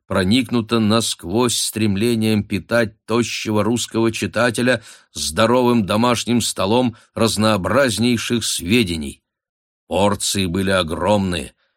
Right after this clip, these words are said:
хлеба отпускалось сколько угодно, по воскресеньям давались орехи. Ибо, подчёркивая значение мясных блюд политики и философии, Николай Гаврилович никогда не забывал и сладкого.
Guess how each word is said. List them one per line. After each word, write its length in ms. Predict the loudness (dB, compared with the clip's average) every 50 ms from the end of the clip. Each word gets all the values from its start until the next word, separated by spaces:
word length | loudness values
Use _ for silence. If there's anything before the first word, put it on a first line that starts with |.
| _ _
хлеба 640 | _ _ -12 -8 -4 0 2 2 2 4 4 4 2
отпускалось 760 | 2 0 -2 -4 -4 -4 -4 0 0 2 2 2 0 -2 -4
сколько 400 | -6 -4 -2 -2 -2 -2 -2 -2
угодно, 640 | -2 -2 -2 -2 -2 0 0 0 -2 -4 -8 -10 -14 _ _ _ _ _ _
по 100 | -6 -4
воскресеньям 960 | -4 -4 -4 -6 -8 -10 -10 -8 -6 -2 0 0 2 2 2 2 2 2 0
давались 600 | 0 -2 -2 0 0 0 0 0 -2 -4 -4 -6 -6
орехи. 640 | -6 -6 -4 -2 -2 -2 -2 -2 -4 -12 -14 -16 _ _ _ _ _ _ _ _ _ _ _ _ _
Ибо, 640 | -6 -6 -4 -4 -2 -2 0 0 0 -2 -4 -6 -10 _ _ _
подчёркивая 840 | _ -10 -8 -8 -8 -10 -6 -4 -4 -4 -4 -6 -10 -10 -8 -8 -8
значение 800 | -8 -8 -10 -8 -8 -8 -6 -6 -4 -4 -4 -4 -6 -6 -6 -8 -10
мясных 640 | -8 -6 -6 -4 -4 -6 -6 -4 -4 -4 -4 -6
блюд 420 | -8 -10 -8 -8 -8 -8 -10 -12 _
политики 640 | -14 -12 -8 -8 -8 -8 -8 -12 -14 -14 -16 -18
и 220 | -18 -16 -14 -14
философии, 840 | -14 -14 -14 -14 -12 -10 -10 -6 -4 -4 -4 -4 -8 -16 -20 -20 _ _ _ _ _ _ _ _ _ _ _ _
Николай 420 | -14 -12 -8 -6 -2 0 0 2
Гаврилович 640 | 2 2 0 0 0 0 0 0 -2 -4 -6 -8 -6 -4
никогда 640 | -4 -4 -4 -4 -6 -6 -6 -4 -4 -2 -4 -2
не 100 | -4 -4
забывал 520 | -4 -4 -2 -2 -2 0 2 2 2 2
и 40 | 0
сладкого. 720 | -2 -4 -4 -4 -4 -4 -4 -6 -12 _ -20 -20 -20 -20